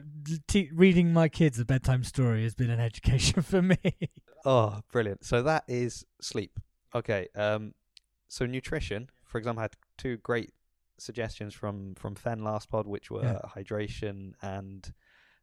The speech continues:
Speaker 2: uh, sleep were linked to nutrition. So we've already mentioned sleep. So what are your sort of top tips to help somebody who wants to make some sustainable changes that aren't gonna be so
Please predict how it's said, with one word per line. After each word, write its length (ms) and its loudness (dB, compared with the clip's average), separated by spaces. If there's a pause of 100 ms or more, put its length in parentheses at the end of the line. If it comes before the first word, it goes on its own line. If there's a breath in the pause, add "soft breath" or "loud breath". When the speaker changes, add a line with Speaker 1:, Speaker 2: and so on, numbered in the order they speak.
Speaker 2:
uh, 120 -8
sleep 460 -8 (320)
were 120 -6
linked 240 -8
to 80 -12
nutrition. 360 -8
So 100 -10
we've 100 -6
already 160 -2
mentioned 280 -8
sleep. 320 -10
So 200 -2 (300)
what 200 0
are 40 -2
your 280 0
sort 180 -6
of 120 -8
top 220 -2
tips 260 -6
to 80 -6
help 180 -4
somebody 340 -4
who 200 -4 (120)
wants 240 -10
to 280 -2 (800 soft breath)
make 560 -6 (320)
some 200 -10
sustainable 640 -4
changes 840 -4
that 100 -4
aren't 240 -2
gonna 140 -6
be 420 -6 (460)
so 720 -2